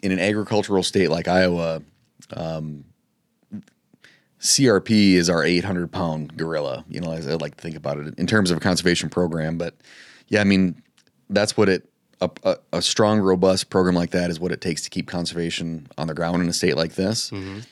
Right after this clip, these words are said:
Speaker 1: And, I mean, to Jared's, to Jared's point, the beauty of C R P is that that program has evolved a lot since it first, you know,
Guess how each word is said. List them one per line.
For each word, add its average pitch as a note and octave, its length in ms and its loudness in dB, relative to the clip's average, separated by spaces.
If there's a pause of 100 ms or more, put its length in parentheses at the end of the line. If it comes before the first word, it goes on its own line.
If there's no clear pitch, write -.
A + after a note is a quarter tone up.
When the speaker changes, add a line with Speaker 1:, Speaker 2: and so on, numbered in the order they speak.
(280)
Speaker 1:
And, F#2 480 0 (120)
I - 20 -4
mean, F#2+ 200 0
to - 100 -12
Jared's, G#2 500 0 (380)
to - 80 -8
Jared's A2 240 4
point, F2+ 360 -6
the G2+ 140 -2
beauty A#2+ 320 4
of F2 60 4
C G2+ 160 4
R F2+ 80 4
P F#2+ 180 4
is F2 120 4
that E2+ 200 -2 (540)
that G#2+ 200 0
program F2+ 440 0
has F2 440 -4
evolved F2+ 540 2
a E2+ 60 -2
lot D#2+ 420 0
since - 560 -6 (560)
it F#2+ 220 -2
first, F#2+ 420 0 (180)
you F#2+ 120 -2
know, D#2+ 220 -6